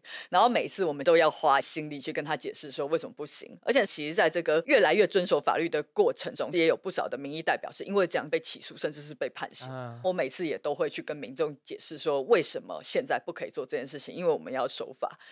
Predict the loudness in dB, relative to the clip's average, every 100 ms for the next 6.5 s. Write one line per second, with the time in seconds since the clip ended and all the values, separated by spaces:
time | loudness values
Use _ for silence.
0 | 2 2 2 -2 0 0 0 0 2 0
1 | -2 -2 -2 0 0 0 0 -4 -2 0
2 | 0 -2 -4 -6 -10 0 2 4 2 0
3 | -2 -4 -2 -6 -10 -14 -6 2 4 4
4 | 2 2 2 2 -4 0 0 2 0 0
5 | 0 2 2 2 2 2 -2 -2 -2 -2
6 | 0 -2 -2 -4